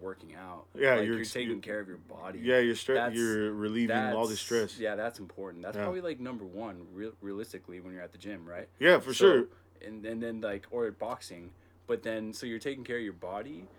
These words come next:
Speaker 1: and then that, your overall, this, everything just becomes better. Your cardio va-, everything's, you know,
Speaker 2: Mm-hmm.
Speaker 1: you,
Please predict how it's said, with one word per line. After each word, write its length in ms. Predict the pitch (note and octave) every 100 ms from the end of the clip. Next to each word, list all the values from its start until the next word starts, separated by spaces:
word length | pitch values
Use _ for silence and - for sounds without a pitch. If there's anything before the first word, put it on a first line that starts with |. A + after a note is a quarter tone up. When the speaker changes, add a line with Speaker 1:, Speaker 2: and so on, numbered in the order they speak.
| -
Speaker 1:
and 120 | G#2
then 160 | A2 G#2
that, 280 | G2+ A#2+ - F2+
your 260 | G#2 G2 F#2
overall, 640 | A2+ C#3 A#2 A2 A2+ B2 C3+
this, 240 | A2+ G#2 -
everything 380 | A2+ A#2 B2+ A2+
just 160 | G2+
becomes 320 | F2+ G#2 F#2+
better. 320 | F2+ F2 F#2+ F2+ F#2
Your 120 | F2
cardio 440 | - F#2+ F#2+ G2
va-, 240 | F2+ F2 F#2
everything's, 520 | G#2 G#2+ G#2+ A2 F#2 -
you 100 | A2
know, 60 |
Speaker 2:
Mm-hmm. 100 | A2+
Speaker 1:
you, 80 | A#2+